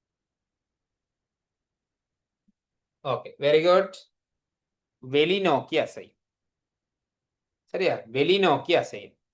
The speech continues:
காந்தப்புலம் கீழே. காந்தப்புலம் கீழேன்னா உங்களோட சுட்டு விரலை கீழே கொண்டு போங்க. சரியா? மின்னோட்டத்துல திசையில சரியா நடுவிரலை வச்சு பாருங்க. பெருவிரல் இந்த இதுல வெளிநோக்கிய திசையை காட்டும்.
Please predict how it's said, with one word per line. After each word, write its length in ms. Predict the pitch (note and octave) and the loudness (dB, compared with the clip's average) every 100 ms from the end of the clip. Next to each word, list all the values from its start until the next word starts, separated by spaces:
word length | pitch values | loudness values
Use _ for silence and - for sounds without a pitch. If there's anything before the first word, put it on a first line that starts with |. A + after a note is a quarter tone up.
| _ | _
காந்தப்புலம் 720 | D3 D3+ F3 F3+ F#3 G3+ B3 | 2 4 4 0 2 0 0
கீழே. 320 | B3 G#3 F#3+ B2 | -2 -2 0 0
காந்தப்புலம் 680 | - D3 E3 F3+ F3+ F3+ E3+ | 0 -2 0 -2 -2 -4 -2
கீழேன்னா 280 | E3+ F#3 G#3+ | -2 -2 0
உங்களோட 160 | G3+ | 0
சுட்டு 340 | F3 E3 - F#3+ | -2 -4 -2 0
விரலை 280 | F#3 G3 | 2 2
கீழே 280 | G3 G3 G3 | 2 2 2
கொண்டு 240 | D3+ B2+ A2+ | 0 -4 -8
போங்க. 360 | G#2+ - - _ _ _ _ _ _ _ _ _ _ _ _ _ | -12 -16 -20 _ _ _ _ _ _ _ _ _ _ _ _ _
சரியா? 380 | _ C3+ C3+ C3+ C#3 C#3 D3 _ - | _ -8 -4 -2 -2 -4 -8 _ -14
மின்னோட்டத்துல 840 | C#3 F#3 A3+ A#3 A#3 A3+ A3+ A3 | -6 -4 0 4 4 4 2 0
திசையில 380 | G#3 G3 G#3 A3 | -2 -2 0 0
சரியா 640 | G3+ F3+ F#3+ G#3+ G#3+ G#3 | 0 0 2 2 4 4
நடுவிரலை 580 | F3 E3 E3+ G#3 G#3 G3 | 4 2 2 2 2 2
வச்சு 260 | E3+ D3 E3 | 0 -2 -6
பாருங்க. 720 | E3 D#3 C#3+ C#3 G3 B3+ - | -2 -2 -2 0 2 0 -2
பெருவிரல் 1000 | E3+ F#3 A#3 G3+ C#3+ B2 C#3 G3+ B3+ - _ _ _ | 0 2 2 2 -2 -2 -2 0 -2 -6 _ _ _
இந்த 160 | D3 | -4
இதுல 180 | E3 G#3+ | -2 -4
வெளிநோக்கிய 760 | D#3+ E3 A3 A3+ F3 E3 E3 D3 | -4 -4 -2 -2 -4 -4 -4 -4
திசையை 340 | C#3 B2+ B2+ D#3 | -6 -10 -10 -8
காட்டும். 420 | A2+ G#2 - | -10 -12 -16